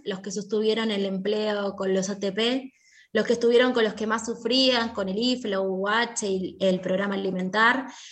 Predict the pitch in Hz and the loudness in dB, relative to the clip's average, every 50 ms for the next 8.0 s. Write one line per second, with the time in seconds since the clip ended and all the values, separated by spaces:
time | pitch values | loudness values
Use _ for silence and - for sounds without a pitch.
0 | - - - 196 240 233 233 294 302 311 302 302 262 - - 254 262 262 269 262 | -14 -8 0 2 4 4 6 6 6 6 4 2 0 0 2 2 4 4 4 2
1 | 262 269 247 240 254 240 - - 262 285 285 285 277 262 269 277 277 285 294 294 | 2 2 2 2 0 0 -2 -2 -2 0 0 0 0 0 -2 -2 -2 -2 -4 -6
2 | - - _ _ _ _ _ - 202 196 185 196 - 208 190 208 214 226 233 233 | -10 -16 _ _ _ _ _ -6 -6 -6 -4 -4 -4 -4 -2 0 0 0 0 0
3 | 233 233 233 214 202 202 226 226 202 190 196 214 220 220 214 214 214 208 202 208 | -2 -2 -2 -4 -4 -4 -4 -4 -4 -2 0 2 4 4 4 4 2 2 0 0
4 | 220 226 226 220 233 233 233 226 226 226 226 - 208 190 190 185 202 208 214 202 | -2 -2 -2 -2 -2 0 0 0 -2 -2 -4 -6 -6 -4 -4 -2 -2 -2 -4 -4
5 | - - 220 208 202 202 190 196 202 208 208 190 - - 202 202 202 196 190 185 | -6 -4 -2 -2 -2 -2 -4 -4 -4 -4 -4 -4 -4 -2 -2 -2 -2 -4 -6 -6
6 | - 240 247 262 262 269 262 - - - 190 - 190 185 185 185 185 202 208 208 | -4 0 0 0 0 0 -4 -8 -10 -12 -10 -8 -6 -6 -4 -4 -4 -4 -4 -4
7 | 208 - - 208 202 190 196 185 185 190 190 190 190 190 190 190 190 190 190 | -4 -4 -4 -2 -2 -2 -2 -2 -2 -2 0 0 0 0 -2 -2 -4 -4 -8